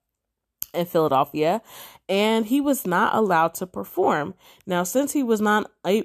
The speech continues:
able to perform, he did not get paid at all for the performance, even though he showed up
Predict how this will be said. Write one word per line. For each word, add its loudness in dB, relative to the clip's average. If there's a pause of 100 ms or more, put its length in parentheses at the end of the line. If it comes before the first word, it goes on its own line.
able 2
to -4
perform, -2
he -2
did -4
not -2
get -6
paid 0
at -2
all 0 (280)
for -4
the -2
performance, -2
even -2
though 0
he -6
showed 0
up 0